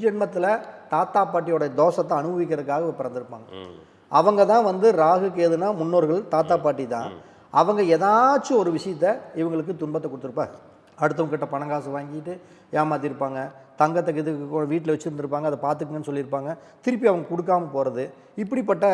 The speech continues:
Speaker 1: பிரச்சனை எல்லாமே இவங்களுக்கு வரும். அப்ப ராகு சாபம் பெற்றவர்கள் வந்து மேக்சிமம் தவறான பழக்க வழக்கத்துக்கு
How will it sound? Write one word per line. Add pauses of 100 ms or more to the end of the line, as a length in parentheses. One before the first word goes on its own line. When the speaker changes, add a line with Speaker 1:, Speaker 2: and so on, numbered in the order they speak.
(320)
Speaker 1:
பிரச்சனை
எல்லாமே
இவங்களுக்கு
வரும். (720)
அப்ப (100)
ராகு (120)
சாபம்
பெற்றவர்கள்
வந்து (120)
மேக்சிமம் (1040)
தவறான (160)
பழக்க
வழக்கத்துக்கு